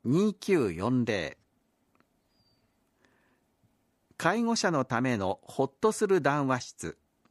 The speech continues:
七月十日木曜日、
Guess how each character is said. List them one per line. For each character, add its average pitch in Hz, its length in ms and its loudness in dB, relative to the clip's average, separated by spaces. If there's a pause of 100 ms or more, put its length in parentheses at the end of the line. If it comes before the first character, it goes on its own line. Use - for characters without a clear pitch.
(720)
七 - 300 -2
月 208 320 0
十 180 240 2
日 160 200 2
木 131 320 0
曜 135 280 4
日、 92 240 -8